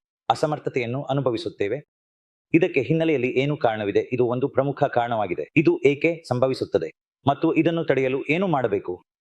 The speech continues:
ನೀವು ನೋಡಿದರೆ ಹಸ್ತಗಳಲ್ಲಿ ಸುನ್ನತೆ ನರ ಸಮಸ್ಯೆಯ ಕಾರಣದಿಂದ ಉಂಟಾಗುತ್ತದೆ. ನರ ಮೆದುಳಿನಿಂದ ಮೂಳೆವರೆಗೆ ಹೋಗುತ್ತದೆ. ಅದು ಮೂಳೆ ಕಂಠದಿಂದ ಪ್ರಾರಂಭವಾಗಿ ಕೆಳಗೆ ಹೋಗುತ್ತದೆ ಮತ್ತು ಮೂಳೆಯ ಕೆಳಭಾಗಕ್ಕೆ ತಲುಪುತ್ತದೆ. ಈ ಪ್ರಕ್ರಿಯೆಯಲ್ಲಿ ಮೆದುಳಿನ ಸ್ಥಿತಿಯಿಂದ ನರಗಳು ಹಸ್ತಗಳು ಮತ್ತು ಕಾಲುಗಳಿಗೆ ತಲುಪುತ್ತವೆ.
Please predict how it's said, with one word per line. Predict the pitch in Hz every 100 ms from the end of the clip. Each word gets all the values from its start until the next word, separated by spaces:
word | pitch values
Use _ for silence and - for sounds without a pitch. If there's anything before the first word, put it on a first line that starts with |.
| -
ನೀವು | 160 165 147
ನೋಡಿದರೆ | 135 127 117 120 165
ಹಸ್ತಗಳಲ್ಲಿ | - 135 160 131 113 156
ಸುನ್ನತೆ | 160 165 127 104 85 131
ನರ | 151
ಸಮಸ್ಯೆಯ | 147 139 135 139
ಕಾರಣದಿಂದ | 110 120 123 110 104
ಉಂಟಾಗುತ್ತದೆ. | 120 127 120 104 95 80 - 107
ನರ | 127
ಮೆದುಳಿನಿಂದ | 113 127 165 139 120
ಮೂಳೆವರೆಗೆ | 120 113 131 143 127 117
ಹೋಗುತ್ತದೆ. | 117 110 110 107
ಅದು | 110 113 104
ಮೂಳೆ | 113 160 160
ಕಂಠದಿಂದ | 127 131 117 117
ಪ್ರಾರಂಭವಾಗಿ | - 110 127 120 113 120
ಕೆಳಗೆ | - 117 120
ಹೋಗುತ್ತದೆ | 110 92 - 78 - _ _ _ _ _ -
ಮತ್ತು | 135 160
ಮೂಳೆಯ | 139 143 139
ಕೆಳಭಾಗಕ್ಕೆ | 135 127 123 117 110 120
ತಲುಪುತ್ತದೆ. | 113 113 - - 87 - _ _ _ _ _ _ _ _ _ _
ಈ | 202 202
ಪ್ರಕ್ರಿಯೆಯಲ್ಲಿ | 127 - 170 143 117 127 117
ಮೆದುಳಿನ | 120 139 190
ಸ್ಥಿತಿಯಿಂದ | 147 156 143 127 120 131
ನರಗಳು | 123 123 127 131
ಹಸ್ತಗಳು | 127 - 160 151 151
ಮತ್ತು | 127 - 147
ಕಾಲುಗಳಿಗೆ | 123 156 131 110 135
ತಲುಪುತ್ತವೆ. | 120 117 - 98 85